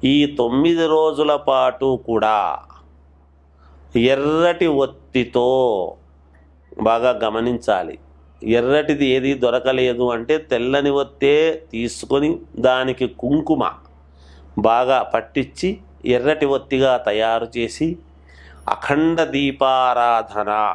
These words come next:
అనేటువంటిది ఉంటుంది. అంటే ఒక ప్రమిద కొనుక్కొని ఆ ప్రమిదలో నువ్వుల నూనె కావచ్చు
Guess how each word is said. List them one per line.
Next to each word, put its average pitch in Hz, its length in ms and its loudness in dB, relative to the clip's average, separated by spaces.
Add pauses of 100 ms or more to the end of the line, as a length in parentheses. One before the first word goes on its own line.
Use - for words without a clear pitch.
(140)
అనేటువంటిది 107 880 -6
ఉంటుంది. - 580 -14 (1080)
అంటే 104 280 -2
ఒక 123 340 -2
ప్రమిద 98 260 -2
కొనుక్కొని 127 720 -2 (2000)
ఆ 117 140 0
ప్రమిదలో 131 720 -2 (2000)
నువ్వుల 117 380 0
నూనె 117 280 0
కావచ్చు 117 640 -2